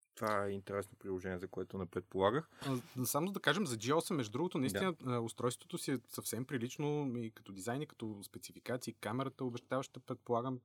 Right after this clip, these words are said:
Speaker 2: ще снима добре. А, просто за този тов сензор за мен е,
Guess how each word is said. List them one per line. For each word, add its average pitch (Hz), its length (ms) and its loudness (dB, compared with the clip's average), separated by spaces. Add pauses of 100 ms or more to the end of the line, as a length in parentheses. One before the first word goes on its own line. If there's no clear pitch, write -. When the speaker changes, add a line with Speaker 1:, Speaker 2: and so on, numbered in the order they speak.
Speaker 2:
ще - 140 -10
снима 120 200 -2
добре. 107 340 0 (380)
А, 113 100 -4
просто 143 360 -2 (260)
за 123 180 0
този 139 320 2
тов - 260 2
сензор 135 320 2
за 104 120 -4
мен 110 220 -4
е, 110 300 -6